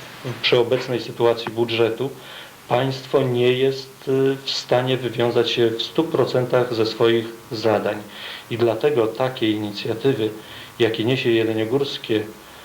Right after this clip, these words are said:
y, Stowarzyszenie Pomocy Szkole, są bardzo cenne. Y, z tego miejsca chciałbym, no, apelować do wszystkich ludzi, którzy mogą nam pomóc.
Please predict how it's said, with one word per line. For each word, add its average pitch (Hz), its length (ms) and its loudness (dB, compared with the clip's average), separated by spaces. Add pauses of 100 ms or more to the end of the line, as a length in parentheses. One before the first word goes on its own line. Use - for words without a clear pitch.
(220)
y, 107 160 4
Stowarzyszenie 110 1080 0 (300)
Pomocy 117 420 0
Szkole, 135 500 -2 (420)
są 139 260 0
bardzo 120 400 2
cenne. 98 520 -4 (480)
Y, 104 180 0
z - 160 -10
tego 156 260 2
miejsca 151 400 2
chciałbym, 127 720 2
no, 110 120 4
apelować 120 560 2
do 113 100 2
wszystkich 113 480 -4
ludzi, 120 240 0
którzy 104 280 -2
mogą 131 380 0
nam 135 140 0
pomóc. 101 400 -2